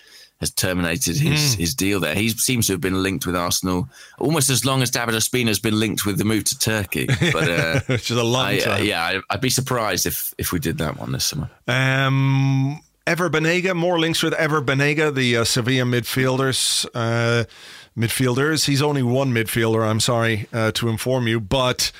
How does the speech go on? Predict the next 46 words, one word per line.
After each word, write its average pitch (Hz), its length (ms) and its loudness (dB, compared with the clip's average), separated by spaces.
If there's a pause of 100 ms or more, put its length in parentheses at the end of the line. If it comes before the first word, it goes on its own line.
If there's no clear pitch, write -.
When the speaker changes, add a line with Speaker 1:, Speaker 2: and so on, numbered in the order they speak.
(320)
Speaker 2:
uh, 123 420 2
we're 143 240 2
being 151 240 2
linked 180 240 0
with 180 100 0
a 151 40 0
move 151 180 0
for 135 100 0
him. 135 160 2
Obviously, 139 280 0
he's 120 100 2
worked 135 180 0
with 123 120 2
Unai 120 360 2
Emery 117 280 2
a 104 40 2
couple 113 220 0
of 113 80 -2
times, 113 560 0
uh, 110 160 -2
before 117 540 0
at 107 80 -2
Valencia 117 720 2 (360)
and 107 140 -2
also 113 340 2
at 139 220 0
Sevilla. 110 640 2 (500)
Um, 135 840 0 (480)
he 240 260 2
could 190 360 -2
be 151 240 2
an 139 80 2
interesting 131 580 0
player 151 360 2
for 110 240 0
us. 107 180 0
I 107 100 0
think 127 220 -2
there's 120 160 0
reports 127 420 0
of 120 120 2
a 113 40 4
meeting 139 420 2
between 120 380 0
Ivan 117 320 2
Gazidis 135 480 0